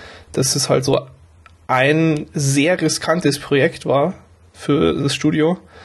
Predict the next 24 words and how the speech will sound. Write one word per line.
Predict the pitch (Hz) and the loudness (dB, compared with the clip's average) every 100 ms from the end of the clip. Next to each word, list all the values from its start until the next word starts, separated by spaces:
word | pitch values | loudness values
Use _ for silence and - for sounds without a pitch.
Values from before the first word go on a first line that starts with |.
| - - - - | -20 -20 -20 -8
weil | 123 120 123 | 0 2 2
es | 123 131 | 0 -2
zwar | - 123 | -2 0
nur | 135 131 | 2 2
ein | |
Bruchteil | 131 147 214 - 156 139 | 2 2 0 -2 0 2
von | 151 143 | 2 0
irgend | 151 147 | 2 2
so | 139 | 2
einem | 139 | 2
Sequel | 135 - 135 139 | 0 0 0 0
jetzt | 135 | 0
gekostet | - 131 139 135 139 131 | -2 0 0 0 -4 0
hat, | 160 160 - | -2 -2 -4
aber | 139 131 139 | 0 2 2
halt | 143 135 135 - - | 2 0 -2 -6 -4
das | 131 131 | -2 0
erwartete | 139 135 123 156 151 139 147 139 | 0 2 0 0 -2 0 2 2
Wiedereinspielergebnis | 135 131 147 151 165 - 165 175 151 156 165 156 | 2 2 2 0 -2 -2 0 2 2 0 0 -2
und | - 151 | -2 0
so | 151 160 - - - - - | 0 -2 -4 -20 -20 -20 -16
viel, | - 156 151 147 143 160 - 139 135 - - - - | -6 -2 0 0 0 -2 0 0 0 -2 -6 -8 -10
äh, | |
in, | - - | -8 -4